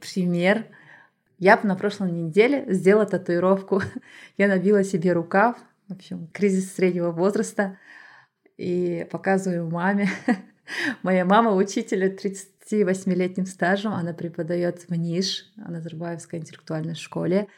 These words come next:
русский язык и литературу именно выпускникам, то есть не маленьким деткам.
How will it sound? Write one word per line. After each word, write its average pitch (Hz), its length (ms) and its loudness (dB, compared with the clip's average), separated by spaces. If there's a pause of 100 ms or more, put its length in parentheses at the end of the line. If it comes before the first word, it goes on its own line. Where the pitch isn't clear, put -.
(340)
русский 175 280 -6
язык 196 220 -2
и 190 40 -2
литературу 185 760 -2
именно 208 540 0
выпускникам, 185 920 -4 (560)
то 160 80 -12
есть 160 200 -12
не 170 200 -6
маленьким 196 520 0
деткам. 185 440 0